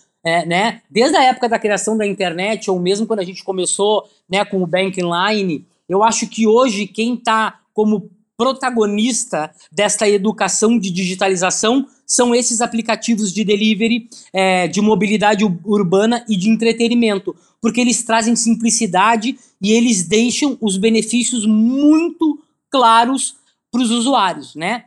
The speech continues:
Então, acho que aqui tem uma oportunidade, né, pro mercado financeiro como um todo, é, olhar um pouquinho pra essas soluções e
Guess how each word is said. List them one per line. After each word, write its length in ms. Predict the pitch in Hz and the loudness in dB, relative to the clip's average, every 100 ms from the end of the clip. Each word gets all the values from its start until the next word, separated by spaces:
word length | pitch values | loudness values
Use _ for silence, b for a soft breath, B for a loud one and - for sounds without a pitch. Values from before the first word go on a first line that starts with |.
| b b b | b b b
Então, 300 | 185 190 220 | -4 -2 0
acho 140 | 240 254 | 0 -2
que 60 | |
aqui 140 | - 220 | -6 -4
tem 120 | 247 | 0
uma 160 | 240 | 2
oportunidade, 1120 | 233 233 233 220 220 196 185 214 269 202 165 | 2 0 -2 -2 -2 -2 0 2 0 -2 -6
né, 200 | 160 180 | -6 -4
pro 180 | 208 185 | -4 -4
mercado 400 | 180 180 202 208 | -4 -2 -4 -6
financeiro 600 | 196 202 180 - 214 214 | -6 -4 -4 -4 -2 -2
como 240 | 214 180 175 | -2 -4 -4
um 80 | 165 | -2
todo, 580 | 233 247 247 185 160 b b b b | 0 2 2 -2 -6 b b b b
é, 240 | 185 190 180 | 0 0 0
olhar 320 | 202 208 202 233 | 0 2 2 2
um 160 | 285 | 2
pouquinho 560 | 233 220 - 220 220 - _ _ | 0 -2 -2 -2 -2 -6 _ _
pra 180 | 185 190 | -2 0
essas 300 | 196 202 180 | -2 -4 -4
soluções 840 | 190 185 - 208 240 262 226 - b b b b _ | -4 -4 -4 -2 0 0 -2 -6 b b b b _
e 180 | 220 | -2